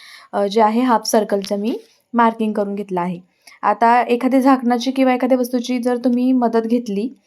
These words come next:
अ, हे ड्रॉइंग काढताना तर प्रॉपर आपले सगळे आकार जे आहेत ते एकसारखे येतात.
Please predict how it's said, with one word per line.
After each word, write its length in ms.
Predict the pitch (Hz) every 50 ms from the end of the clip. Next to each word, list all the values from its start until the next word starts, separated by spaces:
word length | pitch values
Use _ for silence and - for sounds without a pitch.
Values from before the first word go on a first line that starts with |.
| _ _ _ _ _ _
अ, 160 | - 196 196
हे 180 | 208 208 233 226
ड्रॉइंग 260 | 220 226 214 220 214
काढताना 420 | 214 214 208 196 196 185 196 196 220 233
तर 100 | 240 240
प्रॉपर 420 | 240 - 262 233 233 - 240 247 262
आपले 220 | 254 254 240 247
सगळे 300 | 240 262 240 220 214 220
आकार 260 | 220 214 220 220 214
जे 120 | 208 214 220
आहेत 160 | 220 214 208 214
ते 80 | 220
एकसारखे 440 | 214 214 - 240 220 220 220 - 254
येतात. 280 | 240 226 226 190 220